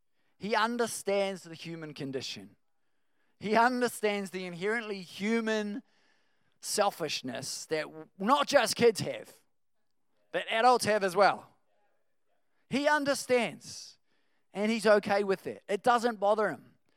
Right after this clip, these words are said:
'Cause in the very act of prayer, something changes, like I said earlier, in us. In that ongoing interaction, our motives gradually change.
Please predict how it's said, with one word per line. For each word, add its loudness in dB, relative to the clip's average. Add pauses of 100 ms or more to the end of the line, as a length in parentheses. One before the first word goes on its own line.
(960)
'Cause 6
in 4
the 4
very 4
act -2
of -2
prayer, 2 (760)
something -4
changes, -8 (120)
like -12
I -8
said -6
earlier, -4
in -4
us. -4 (1080)
In -2
that 0
ongoing 2
interaction, 0
our 0
motives 2
gradually -2
change. -6